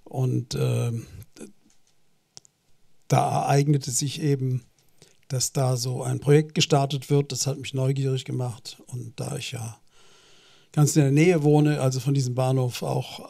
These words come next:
abreise und ankomme, habe ich dann eben gesagt, da beschäftige ich mich mal genauer, weil mich schon das Thema Gesicht, äh, Mimik und Gestik beschäftigt hat. Und, äh, da bin ich dann eben auch auf diesen Padelun gestoßen als Freiwilligen,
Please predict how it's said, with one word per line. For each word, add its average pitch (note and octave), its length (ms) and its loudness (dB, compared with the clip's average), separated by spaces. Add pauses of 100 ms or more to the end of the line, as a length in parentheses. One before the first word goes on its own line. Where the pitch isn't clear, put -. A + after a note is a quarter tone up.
(360)
abreise C3 520 0
und C3 80 0
ankomme, C3 600 0 (680)
habe A#2+ 180 -8
ich - 100 -10
dann B2 280 0
eben B2 240 2
gesagt, A2+ 640 -6 (640)
da B2+ 120 -2
beschäftige D#3 580 4
ich C#3 80 -2
mich C3 160 -6
mal C3 180 4
genauer, D3 600 6
weil C3+ 200 4
mich C3 180 2
schon D3 200 2
das C3 160 -2
Thema C3+ 400 4 (840)
Gesicht, - 720 0 (680)
äh, D#3 300 -8
Mimik D#3 420 8
und B2+ 160 -2
Gestik C#3+ 380 0
beschäftigt C#3 540 -6
hat. C3 220 -8
Und, B2 340 -14
äh, C3 60 -10 (340)
da C3+ 100 -2
bin C#3+ 180 6
ich D3 120 6
dann C#3 120 2
eben C#3 180 0
auch A#2+ 120 -4
auf B2+ 120 -6
diesen B2 260 -4
Padelun D3 460 6
gestoßen C#3 540 -6
als B2 220 -6
Freiwilligen, D#3 720 2